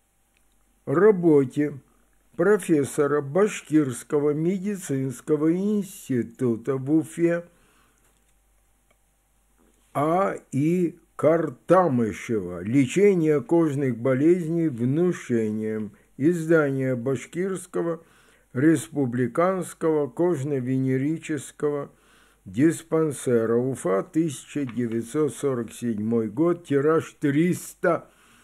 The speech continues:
экземпляров. Триста. Но я думал, что это действительно супер библиографическая редкость. Оказывается, что,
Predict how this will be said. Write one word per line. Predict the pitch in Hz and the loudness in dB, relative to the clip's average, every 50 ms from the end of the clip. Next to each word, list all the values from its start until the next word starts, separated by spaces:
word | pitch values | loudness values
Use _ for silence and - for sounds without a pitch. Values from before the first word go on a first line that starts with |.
| _ _ | _ _
экземпляров. | 143 160 156 143 139 143 160 156 147 123 135 139 135 120 117 113 107 101 90 - - _ | 0 0 0 0 0 0 0 0 0 0 0 2 2 2 2 2 0 -4 -6 -10 -12 _
Триста. | - 135 139 143 170 208 208 147 - - - - - 107 - - - _ _ _ _ _ _ - _ _ _ | 0 2 2 4 4 2 2 0 -2 -6 -14 -8 -8 -8 -8 -8 -12 _ _ _ _ _ _ -20 _ _ _
Но | 175 214 240 240 240 233 208 - - _ _ _ _ _ _ _ - | 4 4 6 6 4 2 -2 -6 -12 _ _ _ _ _ _ _ 0
я | 127 185 196 202 | 2 4 4 4
думал, | 160 170 185 180 175 170 160 151 | 4 4 4 4 4 2 2 0
что | 127 - - 170 | -2 -2 0 0
это | 160 147 139 127 - 151 | 2 2 2 0 0 -2
действительно | 127 117 120 127 120 120 160 160 160 160 165 175 175 170 175 175 165 | 0 0 0 -2 -2 0 2 2 2 2 2 -2 -2 0 0 -2 -2
супер | - - - - 180 175 175 - 180 175 170 175 - _ _ _ _ _ _ _ _ | -4 -4 -4 -2 -2 -2 0 -2 -2 -2 -2 -8 -14 _ _ _ _ _ _ _ _
библиографическая | - 113 160 180 175 160 170 170 175 175 160 156 170 170 170 170 165 175 175 - - 165 156 131 - - 170 165 165 160 | 0 4 4 4 4 4 2 2 2 2 2 0 0 0 0 -2 -4 -6 -8 -4 -4 -4 -6 -6 -4 -4 -2 -2 0 0
редкость. | 156 156 151 147 135 - 147 143 - - | 2 2 0 0 -2 -4 -6 -6 -4 -6
Оказывается, | 185 180 - 180 190 190 180 170 175 175 170 156 151 156 - 160 156 160 160 160 143 | -6 -4 -2 -2 -2 -2 -2 -2 0 0 0 -2 -4 -6 -8 -6 -6 -4 -4 -4 -6
что, | 123 - - - - 147 147 143 135 - | -8 -12 -10 -6 -4 -2 -2 -2 -4 -8